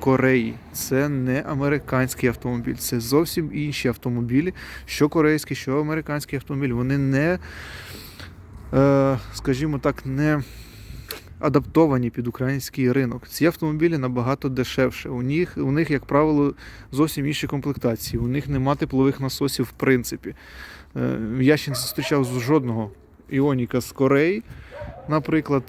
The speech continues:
який мав би тепловий насос. Для їхнього ринку це непритаманно. Е,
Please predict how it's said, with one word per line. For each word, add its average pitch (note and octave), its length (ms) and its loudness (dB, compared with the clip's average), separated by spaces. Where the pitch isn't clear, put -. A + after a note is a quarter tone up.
який C3 340 4
мав B2+ 240 2
би C#3 100 0
тепловий B2 400 0
насос. C#3 500 -4
Для B2+ 120 4
їхнього C3+ 420 2
ринку D3 320 0
це C#3+ 380 2
непритаманно. C3 880 2
Е, C3+ 320 0